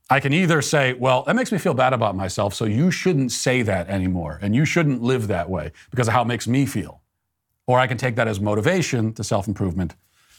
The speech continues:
Um, and I think I know which way is the, the better way to go.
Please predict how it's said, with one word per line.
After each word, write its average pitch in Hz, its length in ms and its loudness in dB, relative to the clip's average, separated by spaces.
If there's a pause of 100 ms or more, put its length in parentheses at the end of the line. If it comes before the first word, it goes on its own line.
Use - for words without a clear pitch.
(580)
Um, 90 440 2 (380)
and 101 80 0
I - 20 2
think 98 160 0
I 95 60 2
know 92 100 0
which 90 180 -4
way 90 140 0
is 82 140 -4
the, 85 320 -6
the 95 60 -4
better 87 200 0
way 85 120 -4
to 87 60 -4
go. 85 200 -4